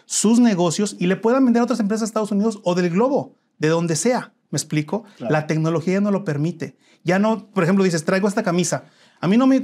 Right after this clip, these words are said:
Speaker 1: a ti no te importa quién hizo esa camisa, si la hizo, si la hizo un judío, si la hizo una persona de la Sierra de Oaxaca, si la hizo un europeo. A ti te, te sirve.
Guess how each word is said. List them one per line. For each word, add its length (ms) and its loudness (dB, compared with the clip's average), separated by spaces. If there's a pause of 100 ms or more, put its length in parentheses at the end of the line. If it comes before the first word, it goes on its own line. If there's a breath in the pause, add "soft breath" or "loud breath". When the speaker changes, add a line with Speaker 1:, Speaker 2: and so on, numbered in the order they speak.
Speaker 1:
a 100 -4
ti 80 2
no 80 2
te 80 2
importa 240 0
quién 160 2
hizo 100 0
esa 140 -2
camisa, 260 0
si 140 -2
la 80 0
hizo, 160 -6
si 100 -8
la 80 2
hizo 160 0
un 60 2
judío, 500 0 (200 loud breath)
si 160 0
la 120 2
hizo 160 2
una 220 2
persona 300 0
de 100 2
la 80 0
Sierra 200 -2
de 80 2
Oaxaca, 560 0 (200 loud breath)
si 140 0
la 120 2
hizo 300 0
un 160 2
europeo. 520 -2 (160)
A 100 -6
ti 100 -2
te, 260 0
te 240 -8
sirve. 480 -2